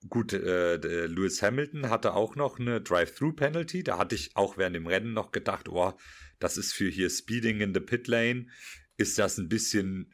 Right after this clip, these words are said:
auch ein bisschen hart. Dann hatte ich noch mal rausgesucht, Charles Leclerc hatte letztes Jahr eine Fünf-Sekunden-Strafe, weil er da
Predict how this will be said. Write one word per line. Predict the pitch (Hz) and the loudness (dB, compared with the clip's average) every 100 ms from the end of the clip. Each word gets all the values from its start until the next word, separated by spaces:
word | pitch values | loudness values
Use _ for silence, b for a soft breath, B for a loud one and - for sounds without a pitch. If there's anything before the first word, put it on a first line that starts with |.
| - | 0
auch | 98 113 | 2 2
ein | 110 | -2
bisschen | 120 117 113 95 | -2 0 -2 0
hart. | 107 110 123 135 - - | 2 4 4 2 -4 -8
Dann | 82 | -4
hatte | 87 | -4
ich | - | -4
noch | 87 | -4
mal | 80 | -2
rausgesucht, | 80 95 104 92 98 95 | 2 0 0 -6 -6 -6
Charles | - 87 90 | -2 0 0
Leclerc | 85 92 98 | -2 0 2
hatte | 101 87 | 0 0
letztes | 92 - - - | -2 -2 -8 -2
Jahr | 90 | -2
eine | 82 | -2
Fünf-Sekunden-Strafe, | - 98 - - - 135 67 - - 113 - 98 | -6 -6 -6 -2 -2 -2 -6 -4 0 0 0 0
weil | 104 | 2
er | 104 | 4
da | 101 101 | 4 2